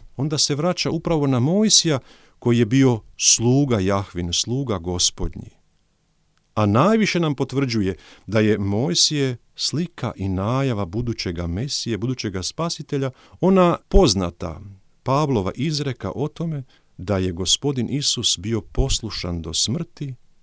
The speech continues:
i onda razjašnjenje do smrti na križu. Ono što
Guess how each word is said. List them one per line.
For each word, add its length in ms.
i 160
onda 320
razjašnjenje 1120
do 200
smrti 560
na 160
križu. 640
Ono 220
što 280